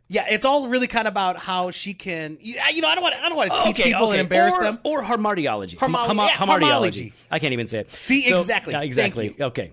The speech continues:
Speaker 1: Boom.
Speaker 2: Prosecution, uh,
Speaker 1: Yep.
Speaker 2: just,
Speaker 1: Pneumatology.
Speaker 2: uh, <laughs> right. So everything the Bible has to say about particular subjects, topics, things, um, things like that.
Speaker 1: Yeah.
Speaker 2: So that's systeo. So you've got biblical theology looking at authors and their unique emphasis.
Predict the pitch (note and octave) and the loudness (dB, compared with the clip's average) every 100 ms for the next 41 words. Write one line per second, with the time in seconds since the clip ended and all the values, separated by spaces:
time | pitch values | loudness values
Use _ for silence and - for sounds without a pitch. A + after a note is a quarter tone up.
0 | _ G#3+ F3+ G#2 - - C#3+ - - A2+ | _ -2 0 -4 -8 -4 -4 -4 -6 -6
1 | A2 G#2 G2 F#2 F2+ F2+ A#3 E4 B3+ F3 | -4 -6 -4 -4 -4 -4 0 0 0 0
2 | C#3+ F#2 G2+ F#2+ - _ A2 - - C#3+ | -2 -8 -12 -14 -18 _ -10 -8 -8 -4
3 | D#3+ C#3+ - - C#4+ B3+ G3 C4 A#3 - | -2 -2 -6 -8 -4 0 0 -2 -4 0
4 | C#4+ C#4+ C#4+ B3 A3+ G#3 F#3 F3 - D#3+ | 0 0 -2 -2 -4 -2 -2 -4 -2 -4
5 | D#3+ D3+ D3+ - D3 D#3+ - D3 C#3+ - | -2 -4 -4 -6 -8 -8 -4 -4 -4 -6
6 | - B2 A#2 A#2 A2+ - - G#2 G#2+ G#2 | -6 -6 -4 -6 -6 -10 -8 -8 -8 -12
7 | - _ G#2+ G2 G2 - _ _ _ _ | -14 _ -8 -6 -8 -10 _ _ _ _
8 | F2+ F2 E2 D#2 - _ C3 A2 G#2 F#2+ | -12 -10 -10 -12 -16 _ -8 -6 -6 -8
9 | G#2 E2+ - B2 F#2+ - E3+ D3 C#3+ F#3 | -8 -10 -10 -8 -6 -2 -2 -2 -4 -6
10 | F#3 - - A#3+ - C3 G#2+ G#2 E3+ D#3+ | -6 -6 -4 -2 -2 -4 -6 -4 -4 -2
11 | E3 D3 G3 C4+ A#3+ G3 D#3 D3+ C#3+ D3+ | -4 -6 -8 -8 -8 -4 -4 -4 -6 -6
12 | D#3 D3+ - B2+ C3 B2+ C3 C3+ - A2+ | -6 -6 -6 -6 -6 -4 -6 -6 -6 -8
13 | C3 C#3 D3 C#3+ - B2+ A#2+ - | -6 -6 -8 -8 -10 -12 -10 -8